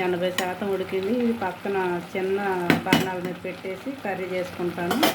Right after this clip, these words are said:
ఇది మధ్యలోపు చికెన్ కర్రీ అంతలోకి ఉడికింది ఫ్రెండ్స్. అది నాటుకోడి కాదు కదా,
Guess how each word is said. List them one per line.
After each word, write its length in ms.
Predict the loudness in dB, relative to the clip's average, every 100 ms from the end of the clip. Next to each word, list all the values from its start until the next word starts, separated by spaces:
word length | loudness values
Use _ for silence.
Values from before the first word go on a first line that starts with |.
| 2 -2 -2 -6 -10 -6
ఇది 120 | -4 -2
మధ్యలోపు 580 | -4 -2 2 2 2 0 0
చికెన్ 280 | 2 4 4
కర్రీ 260 | 4 0 -4 -2
అంతలోకి 360 | 0 0 -2 -8
ఉడికింది 320 | -8 -10 -10
ఫ్రెండ్స్. 300 | -8 -8 -10 -14 -18 -18 -16 -14 -14 -12 -12 -12 -12 -6 0
అది 140 | 2 4
నాటుకోడి 480 | 4 2 0 2 4
కాదు 200 | 2 2 0
కదా, 160 | -2